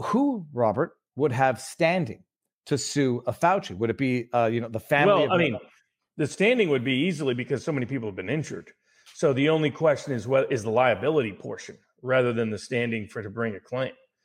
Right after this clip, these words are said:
Speaker 2: And so the, uh, we're definitely taking a look at it because there's more and more government admissions that this is what happened.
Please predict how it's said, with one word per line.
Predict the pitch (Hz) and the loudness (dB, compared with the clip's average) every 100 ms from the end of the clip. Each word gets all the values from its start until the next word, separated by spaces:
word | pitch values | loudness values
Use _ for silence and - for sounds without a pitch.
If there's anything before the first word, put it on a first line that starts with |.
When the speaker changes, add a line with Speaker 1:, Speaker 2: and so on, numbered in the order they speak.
| _ _ - | _ _ -2
Speaker 2:
And | 120 117 | 0 0
so | - 139 120 | 2 2 4
the, | 120 120 | 2 4
uh, | 117 120 147 135 | 2 0 -2 2
we're | 160 | 4
definitely | 180 151 151 | 4 2 0
taking | 143 139 120 | 2 2 2
a | |
look | 120 143 135 | 2 0 2
at | 107 | -2
it | 104 | -2
because | - - 120 101 | -8 0 0 0
there's | 127 101 | -4 -4
more | 120 139 139 | -2 2 2
and | 131 | 2
more | 127 113 | 0 -2
government | 104 135 131 123 - | 2 2 2 -4 -2
admissions | 107 104 156 127 104 92 95 - _ _ _ _ - | -4 -2 -2 -2 -6 -14 -18 -20 _ _ _ _ -4
that | 120 107 | -2 0
this | 120 | -2
is | 123 107 | -2 0
what | 123 | 0
happened. | 175 113 - | 2 0 0